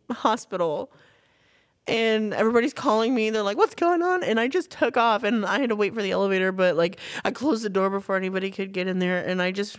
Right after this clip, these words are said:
ran as fast as I could to my car because I had to get away. Um, because, you know, I don't know, I was just, it was, it was a crazy moment,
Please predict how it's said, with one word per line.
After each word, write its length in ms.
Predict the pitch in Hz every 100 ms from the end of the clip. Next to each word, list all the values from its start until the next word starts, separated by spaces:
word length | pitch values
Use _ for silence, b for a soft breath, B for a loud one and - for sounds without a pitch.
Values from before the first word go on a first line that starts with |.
| -
ran 600 | 196 196 196 190 185 180 B B B B B B _
as 140 | - 240
fast 320 | 254 254 -
as 60 | 247
I 80 | 226
could 220 | - 214
to 40 |
my 140 | 220 208
car 400 | - 202 185 190
because 460 | 170 - 190 196 - 202
I 80 | 202
had 280 | - 220
to 80 | 214
get 160 | 208 202
away. 460 | 240 339 254 208 185 b b _ _ _ _ _ _ - - - -
Um, 500 | 202 196 185 165 185 B B B B B _ _ _ _ _
because, 520 | 220 240 233 226 220 - - - -
you 80 | 208
know, 380 | 196 190 208 B B B B B B B B B B
I 80 | 226
don't 140 | 269 285
know, 220 | 262 180
I 40 |
was 160 | 185 196
just, 400 | 208 - - - _ _ _ _ _ _ _ _ -
it 80 | 220
was, 200 | 226 214
it 500 | 214 - - - 202
was 140 | 214
a 60 | 220
crazy 360 | - 208 208
moment, 460 | 190 175 175 160